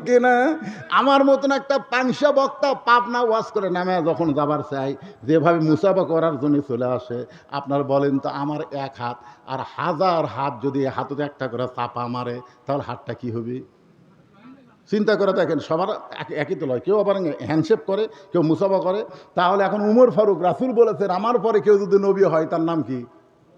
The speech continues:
কথা কন না কেন, তার নাম কি? তাহলে দরজা দিয়ে আসবার গেলে সব মুসলিম যদি একবার হ্যান্ডশেক করবার চায়, তাহলে কারো যদি করে, কারো যদি না করে, মনের মধ্যে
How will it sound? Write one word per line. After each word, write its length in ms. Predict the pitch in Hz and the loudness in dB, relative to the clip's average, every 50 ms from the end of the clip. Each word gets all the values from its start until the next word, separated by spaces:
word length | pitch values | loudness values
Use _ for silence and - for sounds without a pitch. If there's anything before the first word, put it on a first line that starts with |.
| _ _ _ - - - - - _ - | _ _ _ -20 -20 -20 -20 -10 _ 2
কথা 220 | 185 214 214 269 - | 2 4 4 4 6
কন 160 | 240 226 226 | 6 4 4
না 100 | 214 196 | 4 2
কেন, 180 | 202 190 175 | 2 2 2
তার 120 | 175 185 190 | 2 0 0
নাম 240 | 190 185 180 170 151 | 0 -2 -2 -2 -2
কি? 220 | - 131 123 110 - - - - - - - | -4 -4 -8 -8 -10 -16 -20 -20 -14 -4 0
তাহলে 180 | 220 226 214 | 2 2 4
দরজা 440 | 180 160 240 240 240 220 190 233 233 | 6 6 6 6 6 4 4 2 2
দিয়ে 160 | 202 233 214 | 4 4 4
আসবার 320 | 202 - - - 240 233 233 | 4 2 0 0 0 2 4
গেলে 520 | 202 226 240 226 208 180 147 - 185 202 - | 6 6 6 6 6 4 2 -2 -8 -16 -14
সব 280 | - - 226 285 311 311 | -6 0 2 4 4 6
মুসলিম 380 | 269 269 214 - 294 285 285 | 6 4 4 4 4 2 2
যদি 200 | 254 277 254 262 | 2 2 2 4
একবার 380 | 254 226 208 180 202 220 214 196 | 4 2 2 0 -4 -4 -2 0
হ্যান্ডশেক 380 | - 180 190 190 170 208 175 | 0 -2 0 0 -2 -2 0
করবার 300 | - 208 202 175 175 165 | 2 2 2 2 2 -2
চায়, 260 | 143 - 156 139 127 110 - - - - | -2 -2 -2 -4 -4 -4 -10 -14 -6 0
তাহলে 200 | 180 196 196 185 - - - - - - - | 0 2 2 0 -4 -8 -18 -20 -8 -2 2
কারো 180 | 214 226 233 | 2 4 4
যদি 180 | 254 214 208 247 | 2 2 0 -2
করে, 280 | - - 226 226 233 196 | 0 2 2 4 4 2
কারো 180 | 196 226 226 | 2 0 0
যদি 200 | 214 208 208 220 | 0 0 2 2
না 160 | 208 196 190 | 2 2 0
করে, 160 | 180 190 185 180 | 0 0 2 2
মনের 280 | 180 196 208 214 214 | 2 4 4 4 4
মধ্যে 200 | 208 208 185 214 | 4 6 4 4